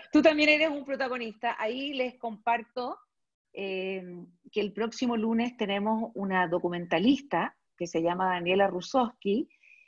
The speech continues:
eh, que ella hizo un, un, un documental que se llama Cada sabor es un viaje,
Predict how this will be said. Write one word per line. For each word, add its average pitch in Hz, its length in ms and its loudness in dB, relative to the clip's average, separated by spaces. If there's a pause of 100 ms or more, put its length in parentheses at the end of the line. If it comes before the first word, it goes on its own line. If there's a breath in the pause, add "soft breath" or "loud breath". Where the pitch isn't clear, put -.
(140 soft breath)
eh, 175 480 4
que 202 80 6
ella 214 220 8
hizo 220 400 4
un, 202 380 2 (180)
un, 170 580 -4 (520)
un 185 180 -2
documental 185 680 4
que 220 80 4
se 196 160 4
llama 208 580 4
Cada 214 260 8
sabor 202 320 0
es 208 120 0
un 185 160 -6
viaje, 247 680 2